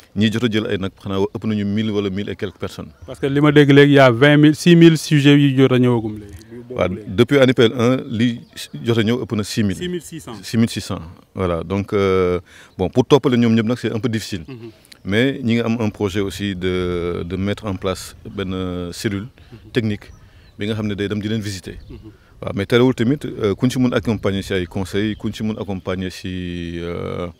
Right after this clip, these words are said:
Speaker 1: nga defar say bâtiment wala sa no-,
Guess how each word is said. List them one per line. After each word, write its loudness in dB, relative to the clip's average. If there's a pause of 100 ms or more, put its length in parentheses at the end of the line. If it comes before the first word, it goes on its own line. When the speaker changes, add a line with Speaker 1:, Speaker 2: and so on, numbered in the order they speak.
(960)
Speaker 1:
nga -4
defar -4
say -2
bâtiment -4
wala -6
sa -10 (200)
no-, -8